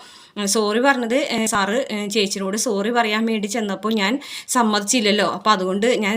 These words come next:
സാറിനെ തെറ്റിദ്ധരിച്ചു, അതുകൊണ്ടാണ് സോറി പറയുന്നതെന്ന് പറയും. അപ്പോൾ പിന്നെ താങ്ക്സ് എന്തിനാണെന്ന് ചോദിക്കും കേട്ടോ. അപ്പോൾ, ആ, സാറിന്, ഏ, ഈ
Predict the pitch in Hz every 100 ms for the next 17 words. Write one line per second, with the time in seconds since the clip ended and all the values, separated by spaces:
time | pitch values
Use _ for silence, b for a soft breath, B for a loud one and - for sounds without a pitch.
0 | - 226 196 220 247 233 220 202 226 214
1 | 190 185 185 226 247 240 208 220 220 202
2 | 190 190 185 156 - - _ _ - B
3 | B B B B B 202 202 254 285 277
4 | 254 262 285 262 254 240 220 208 196 196
5 | 190 156 - B B B 190 190 180 220
6 | - 208 196 196 202 180 180 226 - 226
7 | 208 202 214 214